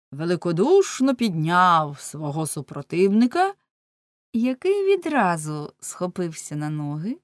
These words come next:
повернувся спиною до глядачів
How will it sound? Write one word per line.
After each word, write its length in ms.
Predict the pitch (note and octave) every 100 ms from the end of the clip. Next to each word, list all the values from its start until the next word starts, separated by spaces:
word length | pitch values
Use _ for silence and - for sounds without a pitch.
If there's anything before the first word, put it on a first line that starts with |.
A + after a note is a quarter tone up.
| _ _
повернувся 680 | _ G3 A#3+ C#4+ D4+ A3+ -
спиною 560 | F3+ - - G#3+ E3 E3
до 80 | D#3
глядачів 840 | D#3 D#3 D3+ D3+ - F4 G4+ G4